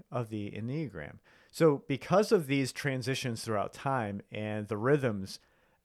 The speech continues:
uh, of social, uh, uh, and cultural evolutions are happening, uh, because of all that happening,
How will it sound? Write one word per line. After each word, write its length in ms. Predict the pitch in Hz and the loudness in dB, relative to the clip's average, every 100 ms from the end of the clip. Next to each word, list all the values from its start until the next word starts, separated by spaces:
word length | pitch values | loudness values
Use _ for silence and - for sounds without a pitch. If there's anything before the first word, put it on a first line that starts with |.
| - | -6
uh, 300 | 113 104 101 | -4 0 -2
of 180 | - 110 | -2 -2
social, 720 | - 147 156 147 135 117 107 - | 2 4 4 2 0 0 -4 -6
uh, 120 | 117 - - - _ _ | -8 -8 -10 -20 _ _
uh, 200 | - 104 - | -12 -10 -4
and 160 | 117 | -4
cultural 680 | 113 147 143 139 127 110 104 _ _ _ _ _ _ _ _ - | 2 2 2 4 4 4 0 _ _ _ _ _ _ _ _ -2
evolutions 760 | 123 113 120 165 - 113 101 | -2 0 2 2 2 -2 0
are 120 | 110 98 | 0 2
happening, 580 | 139 170 143 107 98 - - _ - | 4 4 2 -2 -6 -10 -18 _ -6
uh, 240 | 110 104 | -2 -2
because 300 | 101 127 165 | -2 2 4
of 120 | 170 143 | 6 8
all 160 | 147 | 8
that 180 | 135 139 | 8 4
happening, 500 | 110 151 165 123 110 | 4 2 2 0 -2